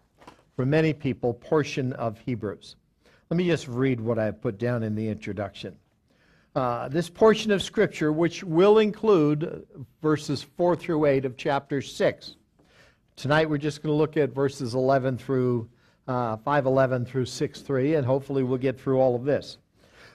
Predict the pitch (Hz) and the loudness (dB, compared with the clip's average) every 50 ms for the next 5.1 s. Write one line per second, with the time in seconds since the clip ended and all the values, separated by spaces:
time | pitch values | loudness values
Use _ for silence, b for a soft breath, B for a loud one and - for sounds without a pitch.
0 | b _ - 175 202 226 233 220 180 156 147 151 185 190 - - - 220 220 214 | b _ 2 4 6 6 6 6 6 6 6 4 2 0 0 0 4 6 6 6
1 | 208 214 220 214 208 - - - 185 151 143 - 160 156 156 170 151 - 160 151 | 6 2 -2 -2 -2 -2 -2 0 0 0 2 2 -2 0 0 -2 -2 -2 -4 -6
2 | 143 147 165 170 170 156 131 - - - 139 131 123 - _ 170 160 156 160 - | -4 -2 0 2 2 0 -2 -8 -12 -12 -12 -12 -12 -4 _ 2 2 2 0 0
3 | 165 156 147 131 131 127 127 135 127 - 143 127 - - 156 143 135 - - 143 | 2 4 4 4 2 0 -2 -6 -4 -4 -6 -6 -4 -2 -2 -2 -2 -2 0 2
4 | 135 131 127 123 113 117 123 127 131 117 120 - - - 175 165 156 139 - - | 2 2 2 0 -2 -4 -2 -2 -2 -4 -4 -8 -10 -4 0 0 0 0 -2 -8
5 | 113 - | -10 -10